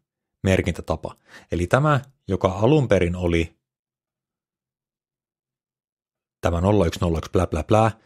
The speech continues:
niin se on kymmen järjestelmän lukuna kahdeksankymmentäneljä. Mutta koska tuonne tietokoneen sisään ei voi tallentaa kymmen järjestelmän lukuja, vaan sinne voi tallentaa vain ja ainoastaan näitä binäärilukuja, niin on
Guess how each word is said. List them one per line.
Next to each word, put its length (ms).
niin 120
se 80
on 260
kymmen 280
järjestelmän 440
lukuna 240
kahdeksankymmentäneljä. 880
Mutta 380
koska 260
tuonne 160
tietokoneen 480
sisään 260
ei 160
voi 100
tallentaa 380
kymmen 320
järjestelmän 500
lukuja, 280
vaan 100
sinne 200
voi 140
tallentaa 400
vain 140
ja 60
ainoastaan 300
näitä 140
binäärilukuja, 760
niin 240
on 160